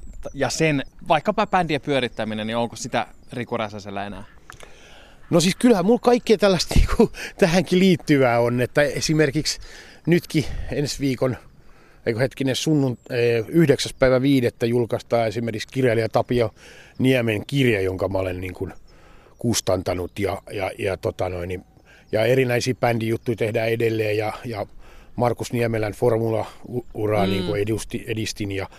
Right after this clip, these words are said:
Speaker 2: ja siis tän tyyppisiä. Mut se, että tällä hetkellä toi, niin kuin, bändipuoli pelkästään, niin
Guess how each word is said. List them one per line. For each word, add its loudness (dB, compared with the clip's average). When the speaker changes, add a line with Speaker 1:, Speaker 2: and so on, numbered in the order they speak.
Speaker 2:
ja 2
siis -2
tän 2
tyyppisiä. -2
Mut 0
se, 6
että 0
tällä 4
hetkellä 2
toi, 4
niin -2
kuin, -6
bändipuoli 4
pelkästään, 0
niin -4